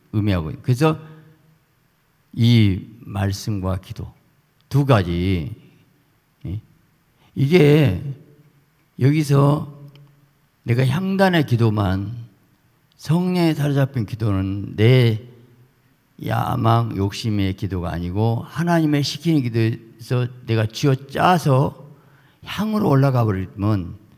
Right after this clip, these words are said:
이 말씀이, 말씀이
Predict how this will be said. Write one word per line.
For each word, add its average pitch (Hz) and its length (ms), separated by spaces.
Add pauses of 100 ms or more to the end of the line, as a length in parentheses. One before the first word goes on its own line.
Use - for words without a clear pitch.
(880)
이 151 520 (440)
말씀이, 120 1000 (1040)
말씀이 120 840